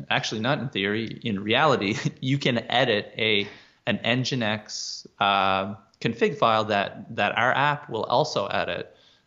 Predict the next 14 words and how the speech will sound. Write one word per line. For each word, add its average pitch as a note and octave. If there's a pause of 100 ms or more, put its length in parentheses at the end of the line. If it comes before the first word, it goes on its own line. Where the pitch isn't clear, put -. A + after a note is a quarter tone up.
(140)
Uh, F#2+
and G#2+
you G#2+
can A2
add G#2+
your A#2
own B2+
customizations, A#2
and G2+
the G#2
app A#2+ (400)
will G#2
actually G#2 (260)
make A2+